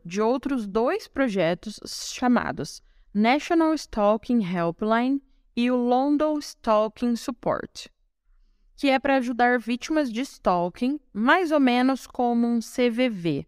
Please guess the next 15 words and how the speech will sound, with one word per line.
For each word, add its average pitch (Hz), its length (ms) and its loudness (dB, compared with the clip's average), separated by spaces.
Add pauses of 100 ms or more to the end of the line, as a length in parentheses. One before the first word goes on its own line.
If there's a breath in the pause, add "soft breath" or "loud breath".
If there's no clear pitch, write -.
(180)
né, 180 220 -2
que - 120 -6
é 170 60 2
o, 165 300 -2
o 190 100 -2
de 180 140 -2
apoio 175 360 0
ao 185 100 2
suicídio, 151 680 -6 (300 soft breath)
mais 240 340 2
voltados 214 720 -2
pra 247 180 -2
vítimas 214 720 -4
de 185 180 -6
stalkers. - 920 -6